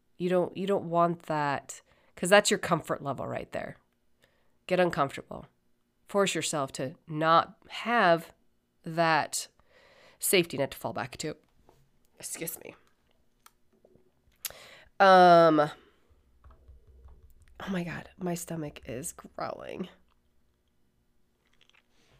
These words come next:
Anyway, regret, well, bleh, whatever, it's almost lunchtime. I digress. Um,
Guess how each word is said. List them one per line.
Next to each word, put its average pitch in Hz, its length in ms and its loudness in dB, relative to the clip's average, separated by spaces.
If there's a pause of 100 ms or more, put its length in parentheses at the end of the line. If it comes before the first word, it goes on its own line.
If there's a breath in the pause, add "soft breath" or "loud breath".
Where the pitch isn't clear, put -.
(1040)
Anyway, 147 180 -4 (180)
regret, 175 340 -4
well, 143 260 -4
bleh, - 260 -4
whatever, 160 260 -4
it's 151 140 -6
almost 143 240 -6
lunchtime. 127 340 -8 (720 loud breath)
I 160 80 -6
digress. 151 460 -6 (420 loud breath)
Um, 190 340 10